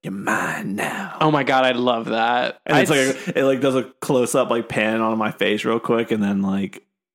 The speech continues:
Speaker 1: and then that's it. And then I'm out of the movie.
Speaker 2: I would watch that movie every day just for
Speaker 1: <laughs>
Speaker 2: that scene. Or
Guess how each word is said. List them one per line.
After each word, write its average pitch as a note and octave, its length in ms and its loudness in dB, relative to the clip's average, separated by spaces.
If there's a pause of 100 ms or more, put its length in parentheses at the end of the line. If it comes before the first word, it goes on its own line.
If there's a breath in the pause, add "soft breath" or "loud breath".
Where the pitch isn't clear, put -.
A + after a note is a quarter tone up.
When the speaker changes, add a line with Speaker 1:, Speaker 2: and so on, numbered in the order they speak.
(200)
Speaker 1:
and A#2+ 120 -2
then G2+ 100 0
that's G2 200 -4
it. G2 260 -2
And G#2 120 0
then G2 80 0
I'm G2 100 -2
out G2+ 160 -2
of - 80 -4
the G2 60 -2
movie. A2 340 -4
Speaker 2:
I C3+ 80 -2
would E3+ 120 2
watch C3 320 -2
that - 120 -4
movie C3 240 -6
every C3+ 240 -6
day C3+ 300 -2
just E3+ 160 -2
for D3 60 -6
Speaker 1:
<laughs> - 40 -2
Speaker 2:
that - 140 -2
scene. C3 300 -6
Or D#3 120 0